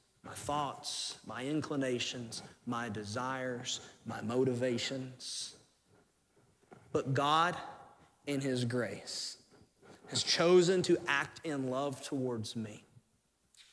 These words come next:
He controls the end from the beginning. He determines the outcome, and he can make straight all the paths of life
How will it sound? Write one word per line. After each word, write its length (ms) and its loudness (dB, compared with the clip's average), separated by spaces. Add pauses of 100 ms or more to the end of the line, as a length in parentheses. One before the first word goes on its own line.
(200)
He 220 6
controls 640 4
the 240 4
end 420 0 (480)
from 280 0
the 80 4
beginning. 600 -2 (380)
He 220 4
determines 600 4
the 180 4
outcome, 720 0 (1080)
and 140 -4
he 180 4
can 300 2
make 240 4
straight 580 0
all 300 2
the 80 0
paths 480 -2
of 160 -2
life 580 -8